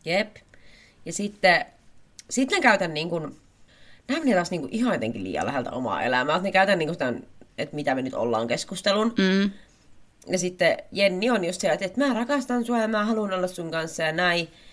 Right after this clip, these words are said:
Speaker 1: Ja sitten Aki on silleen, että, että meillä oli hauskaa, kunnes sä aloit kuvitella, että sä omistat mut. Ja että mä haluan vaan pitää hauskaa, että sä oot hyvännäköinen ja näin, mutta että sä oot vaan yksi tyttö muitten tyttöjen joukossa.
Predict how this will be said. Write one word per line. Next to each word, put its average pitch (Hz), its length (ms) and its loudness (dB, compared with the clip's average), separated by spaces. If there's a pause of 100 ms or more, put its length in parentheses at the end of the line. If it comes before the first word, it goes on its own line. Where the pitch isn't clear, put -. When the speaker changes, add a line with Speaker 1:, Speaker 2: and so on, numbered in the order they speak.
(220)
Speaker 1:
Ja 156 60 -6
sitten 160 380 -2
Aki 170 320 -2
on 139 140 0
silleen, 135 360 2
että, - 320 -2 (920)
että 185 180 -2
meillä 214 240 4
oli 143 100 2
hauskaa, 233 380 2
kunnes 175 460 -2
sä 151 120 0
aloit 131 200 0
kuvitella, 139 460 -2
että - 100 -4
sä 160 100 -2
omistat 139 540 -2
mut. - 260 -6 (380)
Ja 151 60 -2
että 156 100 -4
mä 175 40 0
haluan 143 160 0
vaan 120 120 0
pitää - 160 -4
hauskaa, 196 500 4
että 165 180 -6
sä 156 120 2
oot 147 140 0
hyvännäköinen 170 560 0
ja 139 80 0
näin, 131 280 0
mutta 135 360 -2 (300)
että - 160 -10
sä 165 60 0
oot 147 120 0
vaan - 140 -2 (100)
yksi 254 280 2
tyttö 208 480 2
muitten 202 520 0
tyttöjen 113 560 -2
joukossa. 196 640 2